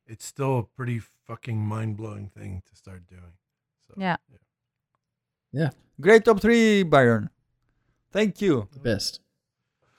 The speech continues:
Speaker 1: My number three is Dominion. Um, I'd never seen anything like it. I was at
Speaker 2: Yeah.
Speaker 1: a game night, and someone pulls out a huge black box,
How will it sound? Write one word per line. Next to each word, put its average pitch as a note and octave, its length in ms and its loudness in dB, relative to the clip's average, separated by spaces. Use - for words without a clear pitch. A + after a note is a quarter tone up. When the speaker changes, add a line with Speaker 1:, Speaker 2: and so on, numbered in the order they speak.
Speaker 1:
My D#3 160 8
number F#3+ 280 8
three C3+ 520 8
is A#2+ 340 4
Dominion. G#2+ 640 4
Um, A#2+ 640 6
I'd F3+ 200 4
never G#3 240 10
seen C#3+ 320 6
anything C3 560 2
like F#2 260 -6
it. - 200 -20
I D3+ 120 -2
was C#3+ 200 6
at C#3+ 100 8
Speaker 2:
Yeah. C3+ 60 6
Speaker 1:
a B2 40 4
game C3+ 300 8
night, A#2 320 6
and A#2 140 -8
someone E3 300 4
pulls D3 340 2
out A#2+ 360 4
a A2 60 -12
huge C#3 440 0
black C3+ 280 4
box, - 580 -4